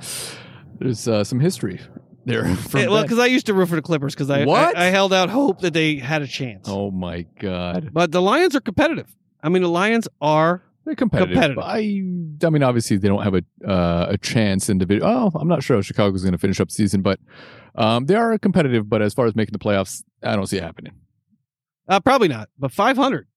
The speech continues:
Speaker 1: Yeah.
Speaker 2: I'll give it to 'em because it's been a, I, it's been a long time. I think the Lions were five hundred at this point in the season.
Speaker 1: Oh, look at the next game.
Speaker 2: Ah, the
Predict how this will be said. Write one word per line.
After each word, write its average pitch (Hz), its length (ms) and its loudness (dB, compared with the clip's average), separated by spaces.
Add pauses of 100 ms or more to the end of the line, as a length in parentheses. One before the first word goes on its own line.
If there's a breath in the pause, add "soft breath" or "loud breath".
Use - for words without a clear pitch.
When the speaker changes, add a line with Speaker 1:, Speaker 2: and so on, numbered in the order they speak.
(540)
Speaker 1:
Yeah. 226 200 -4 (300)
Speaker 2:
I'll 165 120 0
give 170 160 2
it 127 80 -6
to 120 80 -10
'em 90 80 -20 (260)
because 160 240 0
it's 170 100 0
been 214 140 2
a, 190 100 4
I, 180 260 2
it's 180 140 -6
been 302 140 0
a 240 40 4
long 220 180 2
time. 202 240 2
I 160 60 2
think 151 180 -4
the 139 100 -6
Lions 139 280 -4
were 127 60 -12
five 143 260 -2
hundred 147 180 -2
at 117 80 -12
this 180 140 0
point 147 200 -2
in 107 60 -16
the 120 60 -14
season. 120 360 -10 (180)
Speaker 1:
Oh, 151 600 4
look 208 180 0
at 202 80 -4
the 190 60 -2
next 139 220 -4
game. 101 340 0 (140)
Speaker 2:
Ah, 165 420 -6
the 123 120 -14